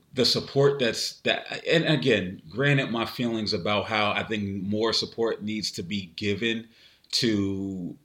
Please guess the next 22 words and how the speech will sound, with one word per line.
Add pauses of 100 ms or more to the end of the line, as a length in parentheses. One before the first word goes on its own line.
(140)
um, (400)
quote
unquote,
black
causes, (420)
you
know,
where,
where,
um, (840)
the
causes
that
cause
us
to
be
disenfranchised
and
what
have
you.